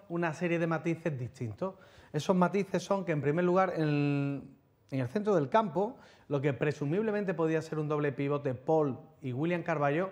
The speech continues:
se ha convertido en un único futbolista referente. Ha sido Paul el futbolista que se ha colocado justo delante de los dos centrales, dando más libertad a William. Es decir, William Carballo ha jugado junto a Rodri prácticamente durante muchísimos minutos,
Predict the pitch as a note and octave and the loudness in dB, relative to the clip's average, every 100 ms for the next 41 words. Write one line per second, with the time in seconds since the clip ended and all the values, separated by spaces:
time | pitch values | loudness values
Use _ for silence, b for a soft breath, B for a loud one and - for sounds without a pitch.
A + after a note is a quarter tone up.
0 | B B B B D#3+ F3 A3+ A3 F#3+ G3 | B B B B 0 2 4 2 0 0
1 | G3 G#3 G3+ - D#3 D#3 F3 F#3+ - - | 2 2 2 -2 -2 0 0 -2 -8 -14
2 | - F#3+ F#3+ F3+ F#3 F3 D#3 D3 D#3 D#3+ | 0 2 2 0 -4 -2 -2 0 0 -2
3 | - D#3+ D3 B2+ F#3 A3 D#3 A2+ A2 B | 0 0 0 -2 0 0 -2 -6 -10 B
4 | B - C3 E3 E3 F3+ E3+ - - G#3 | B -4 -2 2 4 4 2 -2 4 6
5 | A3 - D3 E3 D#3+ E3 E3 C#3+ - F3+ | 4 0 -2 0 0 0 -2 -4 -4 -4
6 | F3+ E3 D#3 C#3 B2 B2+ E3+ - A#2+ A2+ | 0 0 2 2 2 -4 -6 -4 -4 -4
7 | A2+ A#2+ D3 C#3+ D3 E3 F#3 D#3+ D#3 E3 | -6 -2 0 0 0 -2 0 2 2 -2
8 | B B B B C#3+ F3+ G3+ G3 G3 F3+ | B B B B 2 4 4 2 2 4
9 | F#3 F#3 E3 C#3+ F3+ C#3+ C#3 G3 B2+ A2 | 2 2 2 2 0 0 0 2 0 -4
10 | B2 D#3 E3+ E3+ F#3+ F3+ D#3+ G3 G3 F#3+ | -6 -2 -2 2 0 2 0 2 0 0
11 | F3+ F3 F3 F3 F3+ B B B B D3+ | 4 4 4 2 0 B B B B -2
12 | - E3 D#3 D#3+ D#3+ D#3 D3 C3+ C#3 B2 | 0 4 6 6 2 0 -4 -2 0 0
13 | B2 B2+ E3 D#3+ D#3 D#3 D#3+ D#3 C#3+ D3+ | 0 2 2 2 0 2 0 0 -2 0
14 | D#3 C#3+ C#3 B2+ B2 A#2 A2+ D3+ D#3+ D#3+ | 0 0 0 0 -4 -6 -6 -6 -2 0
15 | D3+ C3+ C3+ | 0 0 -2